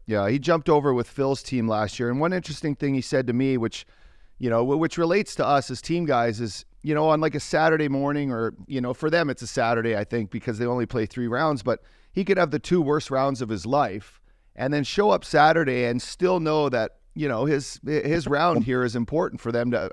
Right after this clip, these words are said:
uh, you know, face off in the team match, but for also for him to, you know, jump on the team bird if the guys win again, you know, and, and feel some sort of, like, he still chipped in where,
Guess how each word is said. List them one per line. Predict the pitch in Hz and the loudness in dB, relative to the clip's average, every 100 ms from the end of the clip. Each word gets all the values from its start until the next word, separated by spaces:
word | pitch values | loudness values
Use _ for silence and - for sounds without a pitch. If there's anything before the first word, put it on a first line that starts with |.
| - | -8
uh, | 92 | -10
you | - 120 | -6 -6
know, | 104 | -4
face | - 135 - | -4 -4 -2
off | 120 | -2
in | 107 | -2
the | |
team | 110 - 175 | -6 -2 0
match, | 151 123 - | 0 0 -2
but | 143 135 | -4 -2
for | 156 | 0
also | 175 208 185 147 | 2 0 -2 -2
for | 139 | -2
him | 135 135 135 | -2 0 -2
to, | - 131 123 - _ _ _ _ | -2 0 0 -4 _ _ _ _
you | 123 131 | -2 2
know, | 117 | 2
jump | 143 151 151 | 4 4 4
on | 147 | 4
the | |
team | 127 - 156 135 | 2 0 2 2
bird | 139 147 143 | 2 0 0
if | 117 | -2
the | 120 | -4
guys | 110 127 127 107 | -2 -2 -2 -4
win | 139 147 | -2 -2
again, | 120 110 110 104 90 - _ _ | -2 -2 -2 -4 -6 -16 _ _
you | 123 | -2
know, | 120 123 | 0 0
and, | 127 | 0
and | 127 120 | -2 -4
feel | - 156 151 | 0 2 2
some | - 131 | 0 -6
sort | - 139 139 | -2 0 0
of, | 117 | 0
like, | 117 | -2
he | 113 | -4
still | 120 - 139 | -6 -2 -2
chipped | - 131 104 | -2 -4 -2
in | 143 135 117 | -2 0 0
where, | 123 | 0